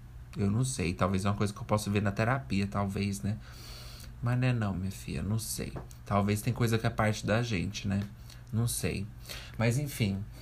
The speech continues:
é... Mas eu acho bonito. Então, assim, se você, é, né, não tem inveja de quem trabalha, eu acho bonito isso, como diz a, lá do, do vídeo da Cocodilha, né? Eu não, eu acho bonito.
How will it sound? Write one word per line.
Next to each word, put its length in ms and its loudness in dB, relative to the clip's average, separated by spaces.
é... 500 4
Mas 240 6
eu 80 6
acho 240 4
bonito. 360 4
Então, 160 4
assim, 180 2
se 80 0
você, 420 4
é, 340 2
né, 220 6
não 160 4
tem 160 6
inveja 380 2
de 80 -2
quem 120 4
trabalha, 380 2
eu 60 0
acho 180 -2
bonito 500 2
isso, 300 -2
como 180 0
diz 320 0
a, 160 -2
lá 100 4
do, 260 2
do 160 4
vídeo 280 0
da 100 4
Cocodilha, 720 0
né? 200 0
Eu 80 0
não, 140 2
eu 180 2
acho 220 0
bonito. 520 2